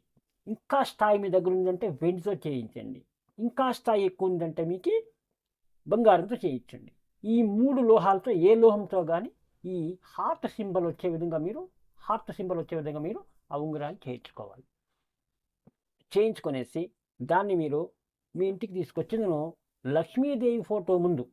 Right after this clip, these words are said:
ఫస్ట్ దాన్ని గంగాజలంతో శుద్ధి చేయండి. ఆ యొక్క ఉంగరాన్ని శుద్ధి చేసిన తర్వాత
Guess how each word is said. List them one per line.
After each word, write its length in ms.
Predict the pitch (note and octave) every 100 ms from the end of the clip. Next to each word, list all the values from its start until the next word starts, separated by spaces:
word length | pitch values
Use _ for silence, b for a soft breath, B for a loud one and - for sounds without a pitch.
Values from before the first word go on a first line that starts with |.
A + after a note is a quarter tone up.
| -
ఫస్ట్ 180 | F3 -
దాన్ని 320 | F#3+ F3+ C4
గంగాజలంతో 680 | G#3+ F3 F#3+ G#3 F3+ F3+ F#3+
శుద్ధి 260 | - C#3 C3+
చేయండి. 420 | D#3+ C#3 C#3+ B3 D#4 _ _ _ -
ఆ 60 | D3
యొక్క 440 | C#3+ - C3+ G#2 - -
ఉంగరాన్ని 560 | D#3 E3+ D3 B2 D3 - _ _ _ _ _ _ _ _ _ -
శుద్ధి 240 | A3 G#3
చేసిన 180 | G#3 F#3+
తర్వాత 520 | D3+ C#3+ D3 - G#4